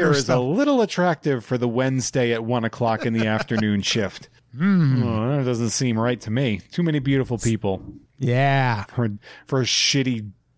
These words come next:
Speaker 2: dive in Burbank. I did run to, uh, get a surf and turf burrito a couple weeks ago, though.
Speaker 1: Mm.
Speaker 2: I did pick one up and then eat it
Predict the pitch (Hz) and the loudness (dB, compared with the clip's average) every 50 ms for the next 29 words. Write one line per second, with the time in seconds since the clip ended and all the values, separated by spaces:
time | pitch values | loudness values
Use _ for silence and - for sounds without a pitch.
0 | _ _ - - 127 110 104 107 107 110 110 101 110 107 101 98 92 - 113 107 | _ _ -2 0 0 2 2 2 2 2 0 0 -2 -4 -4 -4 -8 -8 -10 -10
1 | 101 _ _ _ _ _ _ - - - 107 104 - - 127 110 104 107 110 107 | -10 _ _ _ _ _ _ -20 -14 -10 -10 -8 -6 -4 -4 -2 -2 -2 -2 -2
2 | 107 117 123 - - - _ _ _ _ - 127 127 - 180 196 160 143 151 143 | -2 -4 -6 -6 -10 -12 _ _ _ _ -2 -2 0 2 0 -2 0 0 -2 0
3 | 139 135 123 - 131 135 131 123 120 123 117 117 110 110 110 107 107 107 107 107 | 0 -2 -4 -2 0 0 2 2 2 2 2 2 2 2 2 2 2 2 0 0
4 | 107 - 131 120 131 120 110 107 - - - 143 123 - 131 117 - 113 113 - | -2 -4 -4 -2 0 0 0 0 -2 -2 -2 -2 -2 -2 -6 -4 -2 -2 -2 -2
5 | - - 110 113 127 127 117 107 98 92 90 - 107 90 101 98 98 98 - - | -2 -2 0 2 2 2 2 2 0 -2 -2 -4 -2 0 0 0 0 -2 -4 -4
6 | - 104 90 92 90 90 90 90 98 101 104 - _ - 123 123 127 127 123 120 | -4 -2 0 0 0 0 0 0 -2 -4 -6 -10 _ -20 -20 -20 -20 -20 -16 -10
7 | 117 - 101 110 113 101 - 113 113 - - 107 104 101 101 92 - - 101 98 | -6 -4 -2 -2 -2 -2 -2 -4 -4 -2 -2 -2 -2 0 -2 -2 0 0 0 2
8 | 98 101 113 120 127 120 107 110 107 | 2 0 0 0 0 0 0 0 -2